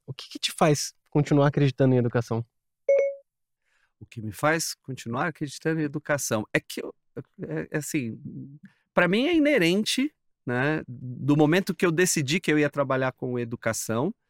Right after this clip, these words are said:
Speaker 2: mas é a fé, a fé no ser humano, é a fé numa sociedade mais justa, uma sociedade, é, é, enfim, num-, numa sociedade melhor. Eu não vejo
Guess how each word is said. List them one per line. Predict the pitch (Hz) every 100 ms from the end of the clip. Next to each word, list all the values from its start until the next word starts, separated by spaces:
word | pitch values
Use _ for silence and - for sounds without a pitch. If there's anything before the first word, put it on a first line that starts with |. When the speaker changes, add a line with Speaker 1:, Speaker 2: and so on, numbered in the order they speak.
| _ - _ _
Speaker 2:
mas | 415 359
é | 466
a |
fé, | - - 214 190 202 175
a | 143
fé | 151 190
no | 190
ser | - 196
humano, | 170 135 139 156 151 131
é | 127
a | 131
fé | - - 143 143 147
numa | 143 139
sociedade | 135 135 - 127 123 131 135 127 127
mais | 120 123 117
justa, | 98 98 117 139 - - 143 143 - - - _ -
uma | 110 113
sociedade, | - 117 127 113 117 120 117 107 110 110 107 98 -
é, | 110 104 104 101 101 95 92 92 - - - _ -
é, | 92 90 -
enfim, | 196 165 120
num-, | 123 147 135
numa | 131 151
sociedade | 151 160 151 135 127 123
melhor. | 131 143 113 101 101 _ - _
Eu | 117 117
não | 127 156
vejo | 175 147 143 151 147 170 202